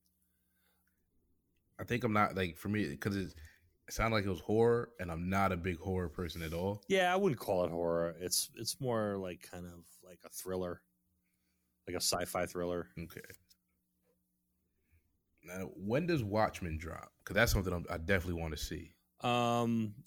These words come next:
Speaker 2: that's in October. It's, uh, October twentieth.
Speaker 1: Okay.
Speaker 2: So that's kind of, that's like the, that's taking the H B O Sunday night spot.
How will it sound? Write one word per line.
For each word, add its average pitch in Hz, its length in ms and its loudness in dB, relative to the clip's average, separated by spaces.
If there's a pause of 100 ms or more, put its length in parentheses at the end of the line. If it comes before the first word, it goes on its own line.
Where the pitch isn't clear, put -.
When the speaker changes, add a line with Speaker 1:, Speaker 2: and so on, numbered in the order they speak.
Speaker 2:
that's 123 400 2
in 175 100 2
October. 117 600 2 (680)
It's, - 240 0
uh, 101 240 2
October 117 340 -2
twentieth. 95 420 0
Speaker 1:
Okay. 107 120 -4 (1000)
Speaker 2:
So - 200 0
that's 113 180 2
kind 131 160 4
of, 107 280 0 (220)
that's - 200 0
like 123 180 2
the, 107 280 4 (280)
that's - 160 4
taking 117 280 2
the 104 200 2
H - 180 -2
B 107 120 0
O 98 60 0
Sunday 101 380 0
night 95 220 -2
spot. 90 400 -6